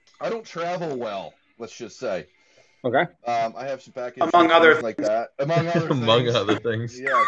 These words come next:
Speaker 1: I don't, I don't travel well. So my plan was, you know, a lot of these trips, I wanna do more of 'em. I wanna see some different things. I wanna get to the Great Lakes more. I wanna get to Florida more. I wanna, you know,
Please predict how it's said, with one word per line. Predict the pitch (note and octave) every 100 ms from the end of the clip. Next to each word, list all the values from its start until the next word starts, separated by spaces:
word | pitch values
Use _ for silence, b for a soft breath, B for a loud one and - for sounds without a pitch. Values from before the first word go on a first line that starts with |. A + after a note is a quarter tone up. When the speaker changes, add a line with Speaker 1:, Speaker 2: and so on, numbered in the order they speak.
| C6+
Speaker 1:
I |
don't, | C#3 C#3+ _
I | C3+
don't | E3+
travel | - D#3 D3 D3+ C3
well. | A2+ G#2
So | B2+ C3 B2 _
my | C3
plan | C3 F#3 G#3+ F#3+
was, | D#3+ D#3 C3
you | C#3
know, | C3
a |
lot | C#3 F3+
of |
these | G3 -
trips, | G3 G#3 -
I |
wanna | C3+ F3
do | C#3+
more | C3+ E3 D#3+
of | G3
'em. | B2
I | F2+
wanna | G2+ A2+ G#2+ _ _ _ _ _ _
see | - C#3+
some | C#3 C3
different | C3+ - G#2+
things. | B2+ E3+ A#2
I | F#2
wanna | F#2 G2
get | F#2 G2
to | G2
the | F2+
Great | G2 F2+
Lakes | A2+ B2 -
more. | F#2 D#2 D#2
I |
wanna | E2 F2
get | D#2+ F2 E2+
to | F#2
Florida | A#2 B2+ B2
more. | F2+ D2+ C#2+
I | D2
wanna, | E2 F#2 F2 E2+ E2+
you | F#2
know, | E2+ D#2